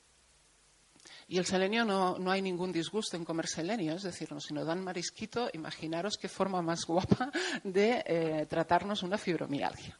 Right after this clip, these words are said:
¿vale? Para que le guste el marisco. Bien, el selenio está, ah, hay que incluirlo en la dieta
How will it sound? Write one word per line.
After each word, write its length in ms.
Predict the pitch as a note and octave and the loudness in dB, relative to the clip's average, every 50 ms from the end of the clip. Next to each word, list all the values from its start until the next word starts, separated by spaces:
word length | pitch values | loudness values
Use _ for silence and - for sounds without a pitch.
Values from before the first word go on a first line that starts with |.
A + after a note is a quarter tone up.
| - - | -18 -16
¿vale? 200 | - E3+ G3+ A#3+ | -12 -10 -10 -8
Para 220 | - - D3 D3 | -8 -8 -8 -6
que 80 | - - | -6 -4
le 100 | D3+ C#3+ | -4 -4
guste 260 | C#3+ D3 D3 - - | -4 -4 -6 -6 -8
el 40 | C#3+ | -10
marisco. 480 | C#3 B2+ - - - - - - - - - - - - - - - - - - | -10 -10 -12 -14 -14 -16 -16 -16 -20 -20 -20 -16 -14 -12 -12 -12 -12 -14 -14 -4
Bien, 240 | - E3+ E3+ D#3 E3 - | 0 0 0 0 0 -4
el 120 | - E3 | -6 -4
selenio 580 | E3 - F#3 F3+ F#3 G3 A3 A3+ A#3+ A#3+ A#3+ - | 0 2 2 2 2 2 2 2 2 2 2 0
está, 600 | - E3+ E3+ - - - F3+ F3+ F3+ F#3 F#3 - - | 0 -2 -4 -4 -2 0 2 4 6 6 4 4 2
ah, 220 | - B2 D3+ C#3 - | 2 0 0 0 0
hay 140 | D#3+ E3 | -2 -4
que 260 | D#3+ - F3+ F3 E3+ - | -2 -2 -2 -2 -2 -2
incluirlo 640 | - D3+ D#3 - D#3 D3+ F3+ G#3+ G#3 - D#3+ D#3 | -2 -6 -6 -4 0 2 2 2 2 0 -2 -2
en 80 | D3 C#3+ | -2 0
la 100 | C#3+ C#3+ | -2 -2
dieta 440 | C#3+ D#3 E3 E3 - - E3+ F3+ | 0 0 0 0 0 0 0 0